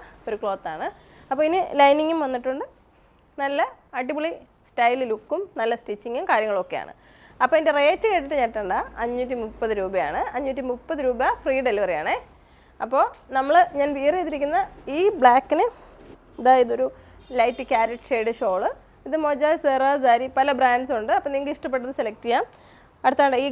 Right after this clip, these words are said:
ഗൗണിനൊക്കെ ഇതുപോലെ അടിപൊളി ഷാളുകളുണ്ട്. പ്ലെയിൻ വേണമെങ്കിൽ അങ്ങനെ. പിന്നെ പ്ലെയിൻ, ഈ പ്രിന്റഡ് ആയിട്ടുള്ള ഗൗൺസിന് സാധാരണ പ്ലെയിൻ ആണ് കൂടുതൽ ആൾക്കാരും ചൂസ് ചെയ്യാറ്. സൈസ് എന്ന് പറയുമ്പോൾ മീഡിയം, ലാർജിന് ഉപയോഗിക്കാം. മീഡിയം ആകുമ്പോൾ കുറച്ചുകൂടി ലെങ്ത് വരും, കട്ട് ചെയ്യാം. ലാർജിന് ഇതാ എൻ്റെ ഇത്രയും ഫിഫ്റ്റി ഫൈവ്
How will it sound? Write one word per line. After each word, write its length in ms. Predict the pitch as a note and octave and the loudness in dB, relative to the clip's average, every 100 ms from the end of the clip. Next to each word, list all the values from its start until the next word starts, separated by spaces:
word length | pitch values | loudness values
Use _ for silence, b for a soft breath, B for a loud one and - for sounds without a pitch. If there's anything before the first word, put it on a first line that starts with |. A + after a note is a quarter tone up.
| C4+ | 2
ഗൗണിനൊക്കെ 400 | B3 C4 C4+ C4+ | 2 0 0 -2
ഇതുപോലെ 340 | B3+ C#4 D4 D#4+ | 0 2 6 6
അടിപൊളി 420 | C4 B3 D#4 D#4+ D#4+ | 4 2 -2 -2 2
ഷാളുകളുണ്ട്. 540 | C4+ B3 C4 A3+ G#3+ F#4 D#4+ | 2 4 2 0 -2 -4 -2
പ്ലെയിൻ 220 | C4+ B3+ C4+ | 0 2 2
വേണമെങ്കിൽ 360 | C4 B3+ B3+ C4 | 0 -2 0 0
അങ്ങനെ. 240 | A3+ A#3+ F#4 A4+ | 0 -2 -4 -4
പിന്നെ 160 | D4 D4+ - - | -4 -4 -4 -2
പ്ലെയിൻ, 200 | B3+ B3 - | 0 0 -2
ഈ 40 | C4+ D4 | -4 0
പ്രിന്റഡ് 400 | C#4 C4 C#4+ D#4+ | 0 2 2 2
ആയിട്ടുള്ള 280 | D4+ D#4+ D4+ | 2 0 0
ഗൗൺസിന് 400 | C4 C4 C4 D4+ D#4 | 0 -2 -6 -6 -2
സാധാരണ 340 | C4 A#3+ B3 C4+ | 0 0 -4 -6
പ്ലെയിൻ 220 | A#3 A#3+ A#3 | -4 -4 -4
ആണ് 100 | A#3+ | -4
കൂടുതൽ 280 | A#3 A3+ A#3+ | 0 0 2
ആൾക്കാരും 340 | A3 A3 A3 B3 | 0 2 0 0
ചൂസ് 240 | A#3 A3 A#3+ | -2 -2 -4
ചെയ്യാറ്. 380 | G3+ G3 F3 - A4 B B B - | -4 -2 -2 -2 -4 B B B 2
സൈസ് 200 | C4 C#4+ | 2 2
എന്ന് 120 | G4 F4+ | 2 2
പറയുമ്പോൾ 420 | C#4 B3 B3 E4+ - B B - | 2 0 2 2 0 B B -4
മീഡിയം, 280 | C4 B3 D4 F#4 A#3+ | -2 2 0 2 2
ലാർജിന് 380 | G#3+ G#3+ C4+ D4 | 2 0 -4 -2
ഉപയോഗിക്കാം. 380 | F#3+ D3 A3+ G4+ B B B B - - C4 | -4 -2 -2 -2 B B B B -20 -2 2
മീഡിയം 260 | C#4+ F4 | 4 6
ആകുമ്പോൾ 180 | E4+ E4+ | 6 6
കുറച്ചുകൂടി 280 | E4+ E4 D4+ | 4 4 2
ലെങ്ത് 240 | C4+ D4 D4 | 2 2 0
വരും, 120 | C4 C#4 | 2 0
കട്ട് 160 | A3+ A3+ | 0 0
ചെയ്യാം. 180 | A#3 F#4+ C4+ | 0 2 6
ലാർജിന് 360 | A3+ A#3+ C#4+ C#4 | 8 6 2 4
ഇതാ 100 | C4 | 4
എൻ്റെ 160 | A3 A3 | 4 0
ഇത്രയും 220 | - A3+ A#3+ | -2 -4 -2
ഫിഫ്റ്റി 240 | C4 - D#4 | -6 -4 2
ഫൈവ് 160 | C4+ B3+ | 4 4